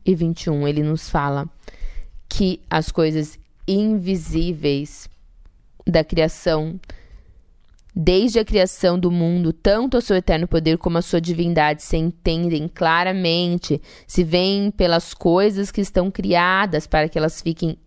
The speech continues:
inexcusáveis. Tem, existe um Deus, não temos desculpa. Mas você sabe por quê que não queremos crer em Deus? A maioria das pessoas que não querem aprender, eh, sobre Deus ou crer,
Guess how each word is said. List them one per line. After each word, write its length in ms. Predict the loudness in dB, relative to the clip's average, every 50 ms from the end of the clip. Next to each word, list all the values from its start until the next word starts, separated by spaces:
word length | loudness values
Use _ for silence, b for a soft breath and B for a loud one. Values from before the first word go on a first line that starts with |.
| _ -6
inexcusáveis. 1000 | -2 0 0 2 0 0 -2 -2 -4 -4 -2 0 0 0 0 0 -2 -4 -8 b b b b b b b b b b b b -20 _ -20 _ _ -4
Tem, 180 | -2 -2 -2 -2
existe 340 | -2 -2 -2 -2 -4 -2 0
um 80 | 0 2
Deus, 540 | 2 2 4 4 2 2 0 -2 -4 -8 -16 _ _
não 120 | 0 0 2
temos 280 | 2 0 0 0 -2
desculpa. 560 | -2 -4 -4 -2 -2 0 0 0 0 -2 -4 b b b b b b b
Mas 160 | -2 0 0 2
você 220 | 0 -2 0 0
sabe 240 | 0 0 0 0 -2
por 180 | -2 -2 -4
quê 360 | -2 -2 0 0 0 0 -4 -6 -14 _ _
que 100 | -2 0
não 100 | 0 2
queremos 520 | 2 2 0 0 0 -2 -4 -6 -8 -12 -16 -18 _
crer 380 | -2 0 2 2 2 2 2 0
em 140 | 0 0 0
Deus? 320 | 2 2 2 0 0 0
A 80 | 0 0
maioria 280 | 2 2 2 2 0
das 140 | -2 -4 -2
pessoas 380 | 0 -2 0 0 -4 -6 -4 -2
que 60 | -2
não 160 | -2 -2 -2
querem 520 | -4 -2 0 0 2 2 0 0 -2 -4 -6 b b b b b b b b b b
aprender, 600 | -2 0 0 0 0 0 0 0 0 0 -2 -2 -2
eh, 160 | -4 -4 -4 -4 -8 _ -10
sobre 360 | -2 0 0 2 2 0 -2
Deus 400 | 0 2 2 4 4 2 2 0
ou 100 | -2 -2
crer, 380 | -2 -2 0 0 0 -2 -4